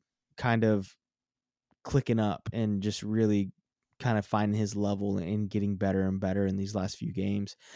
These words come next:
And part of it is I think he really understands what he's supposed to be doing tactically. He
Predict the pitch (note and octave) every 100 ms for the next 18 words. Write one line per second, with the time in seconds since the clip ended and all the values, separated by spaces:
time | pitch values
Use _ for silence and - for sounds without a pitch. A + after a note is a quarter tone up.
0 | - - - A#2+ C3+ E3+ E3 B2+ A#2+ A2+
1 | A#2+ A2+ A#2 A#2 A2+ F#2+ A2+ G#2+ - -
2 | A2 A2 G#2 G2 G#2 G2+ - G#2+ - G#2+
3 | F#2+ G2 F#2 - - F#2+ - - - -
4 | _ _ _ A#2+